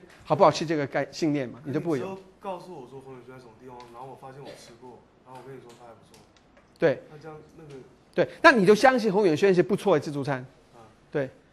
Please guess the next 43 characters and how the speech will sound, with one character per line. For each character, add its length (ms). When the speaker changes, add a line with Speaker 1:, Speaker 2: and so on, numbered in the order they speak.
Speaker 2:
这 40
样 120
Speaker 1:
但 140
是 100
呢， 180
这 120
样， 160
这 80
样 80
怎 80
么 80
样？ 120
Speaker 2:
那 80
那 100
个 80
相 220
信 200
到 140
底 100
算 140
不 100
相 80
信？ 420
就 60
是 160
Speaker 1:
你 160
的 80
相 140
信 100
跟 80
我 60
相 120
信 160
信 300
念 140
冲 200
突。 220
Speaker 2:
不 60
是， 80
因 40
为 60
我 160
本-， 80